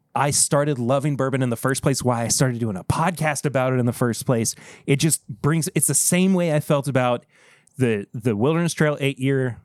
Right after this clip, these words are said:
high rye bourbon and the same feelings that I was getting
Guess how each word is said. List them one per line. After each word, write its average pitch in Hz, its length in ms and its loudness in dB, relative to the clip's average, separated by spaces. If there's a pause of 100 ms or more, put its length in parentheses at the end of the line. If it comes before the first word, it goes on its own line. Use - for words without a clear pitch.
(140)
high 127 180 0
rye 131 160 2
bourbon 117 380 -2 (200)
and 160 380 2
the 131 260 -4
same 147 400 0
feelings 139 460 0
that 127 100 2
I 120 80 2
was 120 160 -2
getting 131 540 0